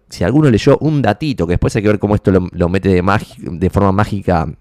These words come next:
el diseñador, que va a quedar mucho más agradable para leer que este desastre que hice yo como primera aproximación.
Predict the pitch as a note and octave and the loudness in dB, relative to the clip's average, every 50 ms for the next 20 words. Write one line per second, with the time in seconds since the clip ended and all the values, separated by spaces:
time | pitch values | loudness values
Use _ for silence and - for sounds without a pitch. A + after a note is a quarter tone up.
0 | _ - F2 F2+ F#2+ - - F2+ G2 G#2+ B2 B2+ A2 G2+ G#2 - F#2 - - _ | _ -8 -4 -4 -4 0 0 0 2 2 4 4 6 6 6 6 4 0 -2 _
1 | - E2+ F2+ F2+ - F2+ F2+ F#2 F#2+ - - F2+ F#2 F#2+ - - - E2+ E2 E2 | 0 0 0 2 0 0 0 0 0 0 -2 -2 -2 -2 -4 -4 -6 -4 -2 -2
2 | E2 F2 F#2 F#2+ F#2 F2+ E2 - E2 E2 E2 E2 F2+ F#2 F2 F2 - - F#2 - | 0 0 0 0 0 0 0 0 -2 -2 -2 0 0 -2 -2 -2 -6 -8 -10 -6
3 | - F#2 E2 E2 - F2+ F#2 - - F2 E2+ E2+ - F2 F2 - F#2+ F#2 E2 E2 | -4 -4 -4 -2 -4 -4 -6 -6 -6 -6 -6 -4 -4 -6 -4 -2 -2 -2 -2 -2
4 | - - F2 E2+ E2 D#2+ F2+ F2 F2+ F2 F2+ F2 D#2+ - - G2 - G#2 F#2+ - | -4 -6 -6 -6 -2 -2 -2 0 0 0 0 -2 -4 -6 -8 -2 -2 -2 0 2
5 | G2+ A2 B2 - A2+ A2+ A#2+ | 2 0 2 4 2 2 2